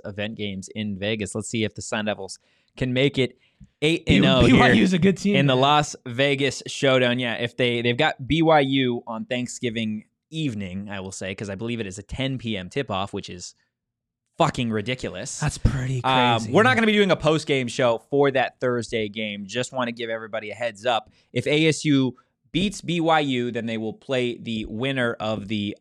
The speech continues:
Speaker 1: other game, the Vanderbilt N C State game, at seven P M on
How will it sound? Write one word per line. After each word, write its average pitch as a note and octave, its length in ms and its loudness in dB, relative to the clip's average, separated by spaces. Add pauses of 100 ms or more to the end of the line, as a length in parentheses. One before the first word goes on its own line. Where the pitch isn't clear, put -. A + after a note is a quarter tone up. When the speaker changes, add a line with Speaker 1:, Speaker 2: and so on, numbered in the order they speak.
(120)
Speaker 1:
other E3+ 280 6
game, A2 320 -2
the G#2 80 -2
Vanderbilt A2+ 580 -2
N B2 160 -2
C A2 200 -6
State - 420 -2
game, G2 440 -4 (300)
at G2 100 -10
seven C#3 400 0
P A2+ 220 -4
M G2+ 300 -4 (380)
on G#2 360 -4